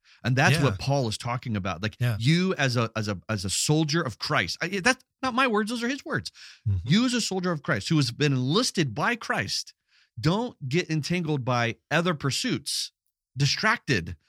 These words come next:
Speaker 1: by what you should be focused on. And what
Speaker 2: Mm-hmm.
Speaker 1: is it that the kingdom, uh, that, uh, we're soldiers of a kingdom. What is the,
Speaker 2: Yeah.
Speaker 1: what did our king say? "Seek first the kingdom of God." So,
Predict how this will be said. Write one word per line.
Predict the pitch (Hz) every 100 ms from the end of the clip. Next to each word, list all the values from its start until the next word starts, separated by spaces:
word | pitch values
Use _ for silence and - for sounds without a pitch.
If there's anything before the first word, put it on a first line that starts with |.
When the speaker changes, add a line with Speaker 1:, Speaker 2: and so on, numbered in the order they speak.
| _
Speaker 1:
by | 120 143
what | 143 160 143
you | 123 107
should | - - - 220
be | 147 131
focused | 117 98 98 90
on. | 80 - - 110
And | 135 120
what | 117 160
Speaker 2:
Mm-hmm. | 196
Speaker 1:
is | 175
it | 190
that | 160 147 _
the | 123 107
kingdom, | - - 143 160 165 170 185 190 202 _ _ _ _ _ _ _ _ -
uh, | 110
that, | 120 123
uh, | 117
we're | 127 156
soldiers | - 190 147 113
of | 104
a |
kingdom. | - 220 202 110 82
What | 117 165
is | 208
the, | - -
Speaker 2:
Yeah. | 165
Speaker 1:
what | 208
did | 226
our | 208
king | - 220 208
say? | - 214 101 - _ _
"Seek | - - 196
first | - 185 160
the | 143
kingdom | 143 127 113
of | 107
God." | 92 95 - - _ - _ -
So, | 165 156 147